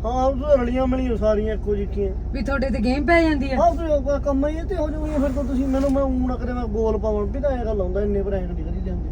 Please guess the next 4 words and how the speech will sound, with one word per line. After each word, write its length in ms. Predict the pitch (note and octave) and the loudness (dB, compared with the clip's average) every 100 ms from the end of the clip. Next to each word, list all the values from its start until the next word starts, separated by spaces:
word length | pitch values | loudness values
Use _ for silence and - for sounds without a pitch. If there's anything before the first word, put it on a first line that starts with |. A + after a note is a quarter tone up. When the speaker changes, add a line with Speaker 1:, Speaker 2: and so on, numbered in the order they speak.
| - - - - - - - - - - - - A#3 | -6 -6 -6 -6 -6 -6 -6 -6 -6 -6 -6 -4 -4
Speaker 2:
ਉਹ 80 | C4 | -2
ਨਹੀਂ 280 | B3+ A#3 | 0 2
ਬੋਲਦੇ 400 | G3 G#3+ G3+ F#3+ | 2 2 2 2
ਤੁਸੀਂ 600 | F#3+ G3 G#3+ B3 C#4+ B3 | 2 0 -2 -2 0 0